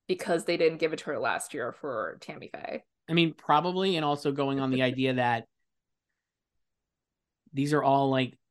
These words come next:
Speaker 2: old performances that have already been honored or in some capacity or nominated. You know what I mean? Like, nothing here is, like, that fresh, I would feel like. So if she's the newest one, top
Speaker 1: Yeah,
Speaker 2: of
Speaker 1: and I also
Speaker 2: mind.
Speaker 1: don't, even though I can see Amanda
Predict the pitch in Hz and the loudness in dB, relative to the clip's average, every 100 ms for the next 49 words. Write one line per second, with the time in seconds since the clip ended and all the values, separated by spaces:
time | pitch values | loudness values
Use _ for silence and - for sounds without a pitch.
0 | _ _ - 156 151 156 143 143 135 139 | _ _ -4 0 2 0 0 2 2 2
1 | 147 151 139 127 123 120 120 123 123 113 | 2 2 2 2 0 0 0 -2 -4 -6
2 | 113 131 143 147 127 123 127 127 123 127 | -4 -2 -2 -2 -2 -2 -2 -2 -4 -4
3 | 123 120 123 135 127 110 113 117 120 135 | -2 -2 -2 -2 -4 -4 -4 -4 -4 -2
4 | 143 147 156 - 143 131 123 131 131 113 | 0 -2 -2 -4 -2 0 0 0 0 -2
5 | 120 139 143 127 123 110 107 107 117 113 | -2 -2 -2 -2 -2 -2 -4 -4 -4 -6
6 | - 120 - - - _ - 151 143 127 | -4 -6 -6 -12 -12 _ -16 -12 -10 -10
7 | 147 - - 135 - 113 107 113 - 139 | -12 -16 -16 -10 -4 -2 -4 -8 -10 -12
8 | 123 - 135 123 123 151 139 131 123 113 | -10 -4 -2 0 2 4 2 0 -4 -4
9 | 104 107 - _ _ _ _ _ - - | -6 -10 -16 _ _ _ _ _ 2 6
10 | 196 185 214 220 - 240 226 202 - _ | 6 6 4 2 4 6 4 4 -4 _
11 | _ - 233 247 220 208 185 - 175 175 | _ -2 0 4 4 2 -4 -6 -2 0
12 | 175 165 160 170 165 165 156 | 0 -2 -2 0 2 0 -2